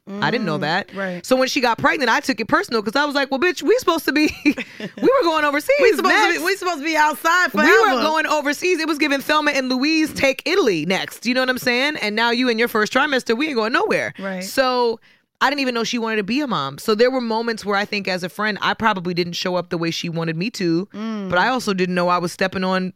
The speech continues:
Speaker 1: I was stepping on her, her, her, her garden. You know what I
Speaker 2: Right.
Speaker 1: mean? And I think for friends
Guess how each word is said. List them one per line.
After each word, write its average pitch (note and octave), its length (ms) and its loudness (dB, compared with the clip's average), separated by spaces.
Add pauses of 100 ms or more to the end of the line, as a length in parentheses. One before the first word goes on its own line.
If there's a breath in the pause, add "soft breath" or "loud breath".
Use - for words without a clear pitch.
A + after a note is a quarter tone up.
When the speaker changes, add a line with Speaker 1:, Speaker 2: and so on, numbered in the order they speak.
Speaker 1:
I E3+ 100 0
was F3 200 -8 (140)
stepping G#3+ 360 -2
on G#3 120 0
her, G#3+ 200 0 (100)
her, A3+ 200 4 (220)
her, A#3 320 2 (260)
her A3+ 160 0
garden. G#3+ 580 0
You F#3+ 120 -4
know A3+ 80 4
what G#3+ 80 2
I - 20 2
Speaker 2:
Right. A3 80 0
Speaker 1:
mean? B3+ 240 -2 (340 loud breath)
And A#3 120 0
I B3 80 0
think C4 240 -6
for A3 100 -6
friends G#3+ 720 -2